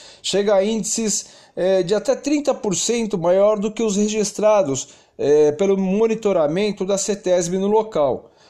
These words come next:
apontando quarenta e oito vírgula cinco microgramas por metro cúbico, avaliado pela Companhia de Saneamento Ambiental do Estado de São Paulo.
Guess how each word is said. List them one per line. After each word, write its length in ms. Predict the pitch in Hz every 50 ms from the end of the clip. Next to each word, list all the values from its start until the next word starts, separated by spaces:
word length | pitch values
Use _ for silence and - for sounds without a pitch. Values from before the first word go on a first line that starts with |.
| _
apontando 960 | _ - 151 - - 202 196 180 170 175 - 208 214 214 214 220 220 214 202 170
quarenta 480 | - - 196 196 226 240 254 202 - 214
e 20 |
oito 320 | 208 220 220 220 214 214 196
vírgula 340 | 190 214 208 180 196 185
cinco 460 | 165 - - - 208 208 202 - 208 202
microgramas 1080 | 202 233 294 285 - 247 214 196 165 131 127 151 202 226 220 180 131 110 101 101 - - - - - _ _ _
por 180 | - 208 220 208
metro 500 | 190 185 190 196 196 196 214 202 175 - _ _
cúbico, 720 | _ - 220 240 233 175 143 139 98 - - - 92 90 87 - _ _ _ _ _
avaliado 760 | - - 135 135 156 156 156 156 160 151 165 170 175 165 185
pela 340 | 180 - - 190 185 190 185
Companhia 580 | 185 190 190 185 175 185 160 139 139 151 165 160
de 80 | 147
Saneamento 600 | 143 - - 160 160 151 143 139 147 147 147 -
Ambiental 600 | 170 156 139 139 135 131 113 - - 123 135 147
do 60 | 147 151
Estado 340 | 135 - - 147 143 139
de 80 | 135 127
São 220 | - - 170 170
Paulo. 380 | - - 135 113 104 82 71 -